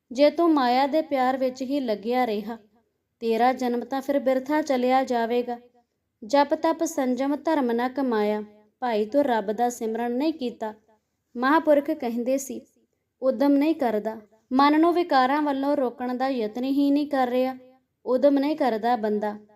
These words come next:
ਜੇ ਉਦਮ ਨਹੀਂ ਕਰੇਗਾ ਤਾਂ ਕੀ ਮਿਲੇਗਾ? ਕੁਝ ਵੀ ਨਹੀਂ। ਕੋਈ ਦਿਹਾੜੀਆ ਦਿਹਾੜੀ 'ਤੇ ਨਾ ਜਾਵੇ ਤੇ ਉਸ ਨੂੰ ਫਿਰ ਪੈਸੇ ਕਿੱਥੋਂ ਮਿਲ ਜਾਣਗੇ? ਘਰੇ ਬੈਠਿਆਂ ਨੂੰ ਸੇਵਾ ਨਹੀਂ ਲੱਗਣੀ। "ਸਾਧ ਨਾ ਜਾਣਿਆ ਹਰ ਰਾਇਆ,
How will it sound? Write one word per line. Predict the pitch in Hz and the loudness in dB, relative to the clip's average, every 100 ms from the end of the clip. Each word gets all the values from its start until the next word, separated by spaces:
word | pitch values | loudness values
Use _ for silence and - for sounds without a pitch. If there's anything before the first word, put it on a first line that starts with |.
| - | -20
ਜੇ | 214 233 254 | -10 -6 -4
ਉਦਮ | 214 214 233 | -6 -4 -4
ਨਹੀਂ | 226 214 262 | -2 -2 -2
ਕਰੇਗਾ | 262 247 254 254 262 | -2 0 0 0 -2
ਤਾਂ | 262 294 | -2 -6
ਕੀ | 294 302 | -4 -2
ਮਿਲੇਗਾ? | 285 214 220 214 214 214 _ _ _ _ | 0 0 -2 -2 -6 -8 _ _ _ _
ਕੁਝ | 262 254 254 | -2 -2 0
ਵੀ | 285 285 | 0 2
ਨਹੀਂ। | 240 208 226 - _ _ _ _ _ | 0 -2 -6 -10 _ _ _ _ _
ਕੋਈ | 294 311 | 0 2
ਦਿਹਾੜੀਆ | 269 330 311 262 277 294 | 4 4 4 4 0 0
ਦਿਹਾੜੀ | 311 302 247 254 | 0 0 0 -2
'ਤੇ | 269 285 | -4 -6
ਨਾ | 277 247 254 | -4 -4 -4
ਜਾਵੇ | 269 262 269 | 0 0 -2
ਤੇ | 277 294 | -4 -6
ਉਸ | - 254 | -6 -6
ਨੂੰ | 285 285 | -4 0
ਫਿਰ | 285 | 0
ਪੈਸੇ | 285 262 233 240 277 | 0 -2 -2 -2 -6
ਕਿੱਥੋਂ | 277 277 - 311 | -6 -8 -4 0
ਮਿਲ | 294 285 | 0 0
ਜਾਣਗੇ? | 269 214 214 220 220 220 _ _ _ _ _ 269 | -2 -2 -2 -4 -8 -14 _ _ _ _ _ -2
ਘਰੇ | 226 254 | 2 2
ਬੈਠਿਆਂ | 262 247 247 254 262 | 2 0 -2 -6 -4
ਨੂੰ | 262 | -4
ਸੇਵਾ | 262 240 220 233 247 | -6 -4 -4 -2 -2
ਨਹੀਂ | 285 311 | 0 0
ਲੱਗਣੀ। | 226 208 220 214 - _ _ _ - | -2 -2 -4 -6 -12 _ _ _ -12
"ਸਾਧ | - 262 277 | 0 4 4
ਨਾ | 302 320 | 4 2
ਜਾਣਿਆ | 294 269 247 262 269 277 | 2 0 0 -2 -2 -4
ਹਰ | 277 _ - 285 285 | -8 _ -4 0 0
ਰਾਇਆ, | 226 208 214 | 2 0 0